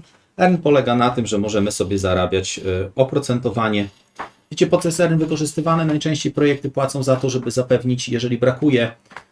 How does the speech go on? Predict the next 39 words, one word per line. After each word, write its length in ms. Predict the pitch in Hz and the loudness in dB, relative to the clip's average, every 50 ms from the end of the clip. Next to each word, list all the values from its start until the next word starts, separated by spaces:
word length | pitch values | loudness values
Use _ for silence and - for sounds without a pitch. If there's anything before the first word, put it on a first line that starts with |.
| _ - | _ -2
albo 160 | 139 156 180 | 0 2 4
na 120 | 170 165 | 4 4
giełdzie 280 | 160 175 170 151 156 160 | 6 4 4 4 4 2
na 60 | 156 | 0
przykład 220 | 151 - - 139 | 0 -2 -4 -2
brakuje 320 | 139 139 139 - 147 143 139 | -2 -4 -2 0 2 2 2
danej 240 | 135 135 135 131 127 | 2 2 2 2 2
waluty 320 | 131 135 135 131 131 131 | 4 4 4 4 2 0
i 40 | 127 | -2
chcą 200 | - - 131 123 | -2 -2 -2 -2
zachęcić 500 | 127 123 - 131 135 127 - 131 - - | -2 -2 -2 -2 -4 -4 -6 -8 -2 -2
ludzi, 220 | 135 127 131 127 | 0 0 0 0
żeby 220 | 120 127 123 123 123 | -2 0 0 0 -2
tam 440 | - 131 120 117 117 117 120 113 | 0 0 0 0 0 -2 -2 -4
zbudować 400 | 113 - - 127 131 127 120 113 | -4 -6 -2 0 0 0 0 -2
płynność, 400 | - - 160 151 139 131 123 - | -2 0 0 2 2 0 0 -2
to 60 | - - | -6 -14
po 80 | - | -16
prostu 220 | - - - - 117 | -16 -12 -12 -4 -2
dają 200 | 117 110 110 104 | 0 0 0 -2
wysokie 280 | 101 - - - 107 | -6 -10 -8 -6 -6
oprocentowanie. 760 | 104 98 98 95 - 98 95 95 92 107 110 117 113 104 98 - - - _ - | -6 -6 -8 -8 -8 -8 -6 -4 -2 -2 -2 0 -2 -4 -6 -10 -16 -20 _ -2
Ewentualnie 480 | 147 143 - 131 131 127 113 110 110 | 0 0 2 2 2 0 0 0 -2
sam 200 | 101 - 104 101 | -4 -4 -6 -6
projekt 360 | 98 - 98 90 92 95 92 - | -2 0 0 2 2 0 -2 -6
też 160 | 101 - - | -8 -6 -6
może 180 | 92 87 95 | -6 -6 -8
sypnąć 340 | 92 - - - - 92 - | -8 -10 -10 -8 -8 -8 -8
kasą. 400 | - - 165 - - 120 131 127 - _ _ _ _ _ _ _ - - _ _ _ _ - | -8 -8 -8 -6 -6 -6 -6 -6 -8 _ _ _ _ _ _ _ -20 -20 _ _ _ _ 2
E, 160 | 120 123 123 | 4 4 4
tu 140 | - 185 175 | 8 8 8
oczywiście 440 | 165 165 143 127 127 123 - 120 | 8 6 2 -2 -4 -2 -2 -2
są 160 | - - 107 101 | -2 -2 -4 -6
popularne 420 | 104 101 120 113 104 101 98 92 | -4 -2 0 2 2 2 0 -2
aktywa, 500 | 90 92 - - 180 156 147 123 - - _ | -4 -2 0 0 2 2 2 0 -2 0 _
dodatkowo 500 | 147 160 165 143 131 - 139 135 131 127 | 4 6 6 6 4 4 2 2 2 0
są 180 | - - 107 | 0 -2 -2
misje 380 | 101 107 135 151 143 - - 113 | 0 0 0 -2 0 0 -2 -2
bonusowe. 680 | 101 95 95 95 92 95 - 131 123 117 120 113 104 98 | 0 -2 -2 -2 -2 0 2 2 2 4 2 0 -2 -4